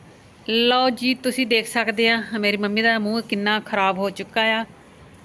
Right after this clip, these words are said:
ਸਕਿਨ ਦੀ ਪ੍ਰੋਬਲਮ ਹੋ ਗਈ ਮੰਮੀ ਨੂੰ, ਕਿਸੇ, ਅਹ, ਮੈਡੀਸਨ ਦਾ ਨਾ ਸਾਈਡ ਇਫੈਕਟ ਹੋ ਗਿਆ।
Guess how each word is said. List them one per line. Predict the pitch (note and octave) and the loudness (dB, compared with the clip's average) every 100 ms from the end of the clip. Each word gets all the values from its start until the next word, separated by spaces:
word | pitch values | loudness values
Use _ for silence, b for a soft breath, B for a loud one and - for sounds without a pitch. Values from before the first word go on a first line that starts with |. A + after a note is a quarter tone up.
| - G3+ - - - - | -20 -18 -20 -20 -14 -10
ਸਕਿਨ | - A#3 A#3+ | -2 2 2
ਦੀ | C#4 | 2
ਪ੍ਰੋਬਲਮ | B3 A3+ A3 A3+ | 4 4 4 2
ਹੋ | A3 | 0
ਗਈ | G3+ | 0
ਮੰਮੀ | G#3 G#3+ G#3 A3 | 0 0 0 0
ਨੂੰ, | A#3+ | -2
ਕਿਸੇ, | A#3 A#3+ G#3+ A#3+ | -4 -6 0 0
ਅਹ, | A3 - G3 G#3 | 0 -4 -4 -2
ਮੈਡੀਸਨ | G3 G#3 G#3+ A3+ A3+ | 0 0 0 0 0
ਦਾ | A3 | 2
ਨਾ | C4 | 0
ਸਾਈਡ | C#4 A#3+ G#3+ | 2 0 0
ਇਫੈਕਟ | G#3+ G3+ E3+ | 0 -2 -2
ਹੋ | F#3+ | -6
ਗਿਆ। | E3 D#3+ | -2 -4